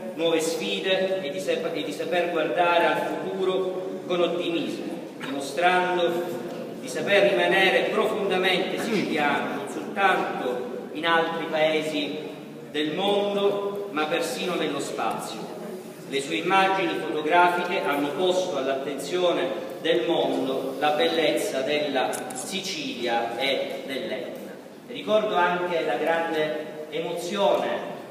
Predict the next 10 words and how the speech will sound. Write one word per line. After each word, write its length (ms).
del 520
colonnello 600
Vincenzo 1000
Sicuso, 680
che 140
è 140
il 120
comandante 800
del 120
quarantunesimo 880